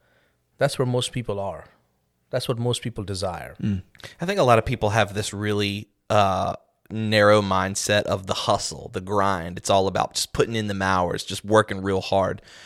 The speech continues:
Speaker 3: But I think, I think wisdom really comes in. I mean, I think you told me this years ago, is that if you're,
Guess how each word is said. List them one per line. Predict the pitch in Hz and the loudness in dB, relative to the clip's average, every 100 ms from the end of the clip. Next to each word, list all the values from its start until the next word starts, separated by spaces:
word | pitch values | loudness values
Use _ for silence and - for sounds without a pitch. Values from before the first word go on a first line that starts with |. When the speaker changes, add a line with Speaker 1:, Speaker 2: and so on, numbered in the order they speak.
| - - - | -20 -20 -8
Speaker 3:
But | 123 113 - - | 4 4 4 0
I | 120 | 0
think, | 165 165 - | 2 0 2
I | |
think | 123 131 | 2 2
wisdom | 101 113 135 139 113 | 2 4 4 4 2
really | 107 104 | 2 0
comes | - 107 104 | 0 -2 0
in. | 101 | -2
I | 101 | 0
mean, | 98 92 | -2 0
I | 113 | 0
think | 120 | 0
you | 107 | 0
told | 127 107 101 | 2 2 2
me | |
this | 101 98 | -2 -2
years | 101 110 | -2 -2
ago, | 107 98 85 | 0 -2 -4
is | - | -6
that | - | -6
if | 95 113 | -6 2
you're, | 135 165 | 4 4